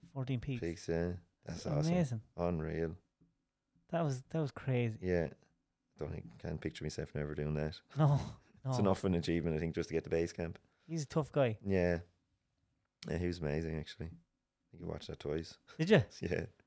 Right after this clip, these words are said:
Speaker 1: No, he was, uh, an amazing guy. I actually, I heard him on Joe Rogan,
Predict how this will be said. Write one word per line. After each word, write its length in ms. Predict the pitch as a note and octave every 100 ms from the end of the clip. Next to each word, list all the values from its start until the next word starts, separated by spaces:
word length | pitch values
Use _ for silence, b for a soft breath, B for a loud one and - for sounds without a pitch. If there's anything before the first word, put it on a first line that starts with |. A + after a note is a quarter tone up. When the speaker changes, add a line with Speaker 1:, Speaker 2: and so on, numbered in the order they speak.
| _ -
Speaker 1:
No, 100 | A#2+
he 180 | C3 B2+
was, 200 | B2+ A#2+
uh, 200 | A#2+ B2+
an 80 | A#2
amazing 320 | B2 A#2 A#2+
guy. 240 | A#2 A2+ - _ _ _ -
I 80 | G#3+
actually, 460 | F3+ - C#3+ C3 _ -
I 80 |
heard 200 | B2+ E3+
him 100 | E3+
on 100 | C#3 B2
Joe 160 | A#2+
Rogan, 400 | A#2 A#2+ G2+ G2+